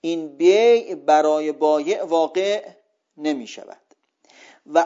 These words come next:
عدم ترتب اثر انشایی که مقصود از این بیع است بر این بیع مطلقا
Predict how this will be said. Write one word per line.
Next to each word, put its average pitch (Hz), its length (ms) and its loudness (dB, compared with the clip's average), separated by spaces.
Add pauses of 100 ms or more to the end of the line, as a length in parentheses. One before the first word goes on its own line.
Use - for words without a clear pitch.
عدم 190 460 2
ترتب 208 540 2
اثر 196 420 0
انشایی 190 760 -8
که 180 140 -10
مقصود 175 560 -10
از 165 260 -6
این 165 180 -14
بیع 160 260 -6
است 151 420 -8 (220)
بر 160 120 2
این 143 260 -6
بیع 135 380 -4
مطلقا 160 1080 -2